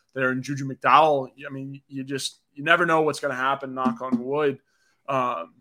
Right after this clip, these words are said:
to, you know, these running backs and everything. And, uh, looking at the defensive line, I mean, you have a little bit of depth,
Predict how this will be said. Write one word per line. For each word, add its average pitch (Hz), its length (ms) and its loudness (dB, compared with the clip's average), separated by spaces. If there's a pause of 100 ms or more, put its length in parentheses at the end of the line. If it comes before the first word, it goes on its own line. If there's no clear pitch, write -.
(120)
to, 165 460 -2
you 151 100 -12
know, 131 200 -8 (120)
these 131 200 -10
running 135 220 -4
backs 139 320 -2
and 131 80 -14
everything. 139 480 -8
And, 127 140 -10 (300)
uh, 123 160 -8 (480)
looking 170 440 0
at 151 320 4 (180)
the 147 80 -8
defensive 139 640 -10
line, 147 360 2
I 147 40 -4
mean, 135 200 -8 (120)
you 135 180 -10
have 143 320 6
a 143 60 0
little 156 320 0
bit 165 100 4
of 156 120 2
depth, 156 360 4